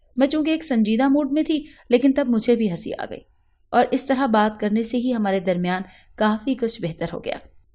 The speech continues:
नईम मुझे अम्मी के घर भी लेकर गए, जहां मैंने अम्मा से माफी मांगी। उस दिन के बाद से मेरी जिंदगी का रुख ही बदल गया था।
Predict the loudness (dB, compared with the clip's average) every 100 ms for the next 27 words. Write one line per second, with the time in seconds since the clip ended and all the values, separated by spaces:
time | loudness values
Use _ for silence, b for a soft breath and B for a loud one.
0 | _ 2 4 4 2 -2 -2 0 2 2
1 | 2 -2 0 0 0 -2 -4 -6 -8 -10
2 | -12 _ -6 0 2 2 2 0 -4 B
3 | B 2 4 4 2 2 2 0 -4 -6
4 | -8 -12 -20 _ _ _ -2 0 0 2
5 | 4 2 2 -2 -4 B B 4 4 6
6 | 4 4 2 2 2 2 0 0 0 0
7 | -2 -6 -6 -8 -10 -14